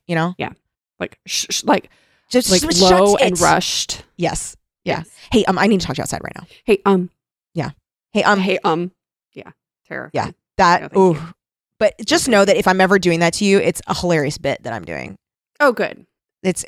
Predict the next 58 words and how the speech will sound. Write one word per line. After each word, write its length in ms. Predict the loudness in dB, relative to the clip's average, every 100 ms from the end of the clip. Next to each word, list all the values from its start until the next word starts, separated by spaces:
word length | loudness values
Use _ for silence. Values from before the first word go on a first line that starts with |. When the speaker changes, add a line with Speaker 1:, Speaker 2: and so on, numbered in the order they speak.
| _
Speaker 1:
it's, 220 | -2 -2
it's 140 | -4 0
very 200 | 2 2
Speaker 2:
Of 60 |
course 60 | 4
Speaker 1:
fun 140 | 0 0
Speaker 2:
it's 60 |
Speaker 1:
for 60 | -8
Speaker 2:
not. 40 | -8
Speaker 1:
me 240 | -10 -12 _ _ _
to 100 | -6
do 140 | -2 0
that. 220 | 0 -4 _ _ _ _ 0
Those 200 | 2 2
two 160 | 0 0
bits. 380 | 0 0 -8
"Can 120 | -4 0
I 40 |
talk 200 | 0 2
to 80 | 0
you 40 |
outside 280 | 0 0 0
for 80 | -2
a 40 |
minute?" 300 | -2 -2 -4 _ -10
And 380 | -8 -8 -12 -18 _ _ _ 0
Speaker 2:
Well, 0 |
Speaker 1:
you're 100 | 2
Speaker 2:
it's 80 | 4
like 60 | 2
Speaker 1:
literally 100 | 2
Speaker 2:
the 80 | 2
way 60 | 4
I 80 | 4
Speaker 1:
screaming. 100 | 2
Speaker 2:
found 180 | -2 0
out 160 | -2 -4
that 140 | -4
my 300 | -4 -4 -8 _ _ -8
dad 220 | -8 -6
was 160 | -10
dead 320 | -4 -4 -4 -4
was 460 | -2 -2 -4 -10 -6
Mike 220 | -4 -2
Speaker 1:
Oh, 60 | -4
no. 60 | -4
Speaker 2:
turning 320 | -4 -4 -4
to 120 | -4
me 100 | -4
in 60 | -2
the 60 | -4
middle 260 | -6 -6
of 120 | -8
a 40 | -10
group 220 | -10 -12
conversation 600 | -8 -6 -6 -6 -8 -6
and 100 | -6
going, 220 | -4 -6